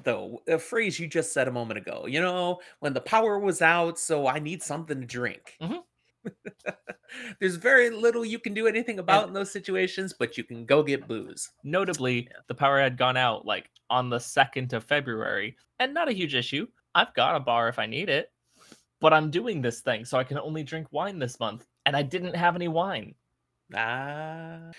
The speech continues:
Speaker 1: Well, I have wine as well. Since, uh, I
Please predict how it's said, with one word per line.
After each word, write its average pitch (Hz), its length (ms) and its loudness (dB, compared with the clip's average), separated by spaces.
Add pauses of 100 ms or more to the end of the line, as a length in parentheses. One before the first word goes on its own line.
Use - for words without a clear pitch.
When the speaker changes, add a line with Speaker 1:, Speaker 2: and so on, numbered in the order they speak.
(360)
Speaker 1:
Well, 208 340 8
I 185 180 10
have 180 240 6
wine 156 320 2
as 151 140 0
well. 135 380 2 (360)
Since, 143 500 -4
uh, 117 280 0 (200)
I - 80 -4